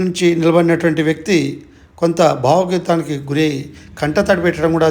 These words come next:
జరిగింది. ఓటమి తర్వాత బయటకు వచ్చేసి, కానీ బీజేపీ వారి సంబరాలు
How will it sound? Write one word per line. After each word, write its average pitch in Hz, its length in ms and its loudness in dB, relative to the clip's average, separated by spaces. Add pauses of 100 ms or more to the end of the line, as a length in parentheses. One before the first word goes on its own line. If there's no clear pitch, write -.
జరిగింది. 147 360 -2
ఓటమి 139 280 -4
తర్వాత 135 260 -2 (680)
బయటకు 143 280 0
వచ్చేసి, 135 300 -10 (360)
కానీ 196 240 -2
బీజేపీ 185 360 2 (100)
వారి 170 220 2
సంబరాలు 156 460 2